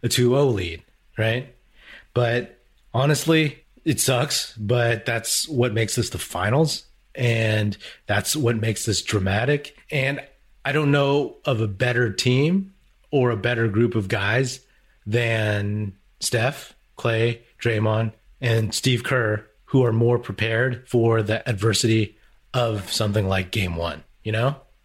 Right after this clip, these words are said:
There's some things that I loved about this one, obviously, just like, you know, the blowout,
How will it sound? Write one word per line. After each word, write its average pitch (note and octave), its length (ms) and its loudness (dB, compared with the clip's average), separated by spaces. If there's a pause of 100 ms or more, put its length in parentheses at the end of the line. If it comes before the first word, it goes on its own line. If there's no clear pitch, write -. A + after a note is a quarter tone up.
(140)
There's A#2 300 0
some B2 160 2
things B2+ 240 0
that A2 140 0
I G#2+ 40 0
loved A#2+ 320 0
about A#2+ 300 0
this - 140 -2
one, A#2 100 2
obviously, A2+ 500 0
just G#2+ 220 -2
like, G#2 220 -2 (480)
you A2+ 100 2
know, G2+ 180 2
the G2 160 -2
blowout, A2+ 680 0